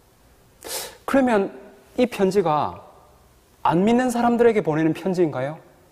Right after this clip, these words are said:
아니요. 분명히 마지막 시대 재림교인들에게 보내는 편지입니다. 그런데 그럴 수가 있나요? 예수가 없다니요.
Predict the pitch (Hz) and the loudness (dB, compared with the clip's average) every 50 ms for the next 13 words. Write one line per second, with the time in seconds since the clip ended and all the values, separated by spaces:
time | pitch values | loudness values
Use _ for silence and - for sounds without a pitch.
0 | _ _ _ _ _ _ _ _ _ _ _ - 135 147 180 226 233 170 117 95 | _ _ _ _ _ _ _ _ _ _ _ -2 0 2 2 2 2 0 -2 -6
1 | 98 - - - - - - _ _ _ _ _ _ _ _ - 170 175 196 226 | -8 -14 -20 -20 -20 -20 -20 _ _ _ _ _ _ _ _ 0 2 2 4 4
2 | 220 202 175 135 113 - - 196 220 247 240 240 - - - 226 190 220 220 226 | 4 2 2 2 0 0 2 2 2 2 2 -2 -10 -6 -4 -2 0 0 -2 -2
3 | 220 - - - - - _ _ - _ _ _ _ _ _ _ - - 165 165 | -6 -12 -20 -20 -20 -20 _ _ -20 _ _ _ _ _ _ _ 0 2 4 6
4 | 202 220 220 180 175 170 165 151 147 139 123 113 120 123 131 135 127 123 - - | 6 6 6 6 4 4 4 2 0 -2 0 0 -2 0 0 -2 -2 -4 -4 -6
5 | 160 135 131 117 98 82 92 90 - - - - _ _ _ _ _ _ _ _ | -6 -2 -2 -2 -2 -2 -4 -8 -8 -10 -20 -20 _ _ _ _ _ _ _ _
6 | _ _ _ _ _ _ _ _ _ _ _ _ _ - - - - - - - | _ _ _ _ _ _ _ _ _ _ _ _ _ -12 -12 -12 -12 -8 -2 0
7 | 233 285 277 302 240 - 202 214 196 - 208 196 185 170 170 156 151 143 135 131 | 2 2 2 0 2 2 2 2 2 0 0 0 2 2 2 0 0 0 0 2
8 | 135 139 135 - 180 151 131 - - 156 135 120 113 110 101 104 107 | 2 0 0 0 2 2 2 2 0 -4 -2 -2 -2 -2 -4 -6 -8